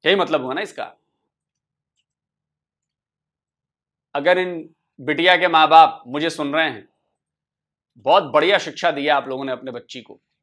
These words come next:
इतनी नफरत भरी है आपने अपनी बच्ची के दिम-, जहन में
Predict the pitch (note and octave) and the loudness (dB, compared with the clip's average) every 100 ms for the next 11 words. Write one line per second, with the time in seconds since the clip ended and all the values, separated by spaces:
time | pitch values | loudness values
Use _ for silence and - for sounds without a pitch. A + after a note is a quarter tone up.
0 | _ _ _ _ _ _ _ _ _ _ | _ _ _ _ _ _ _ _ _ _
1 | _ _ _ C#3+ F#3+ A#3+ G3+ - G#3+ F#3+ | _ _ _ -6 -4 -2 0 2 0 0
2 | E3 F#3+ F#3+ F3 F3+ F3 F3 D3+ D3 E3+ | -2 2 4 4 0 -8 -6 -6 -6 -8
3 | E3+ C#3+ A2 C#3+ C3+ B2+ D#3 E3+ C3 D3 | -8 -8 -8 -12 -6 0 0 0 -4 -10
4 | F3 | -14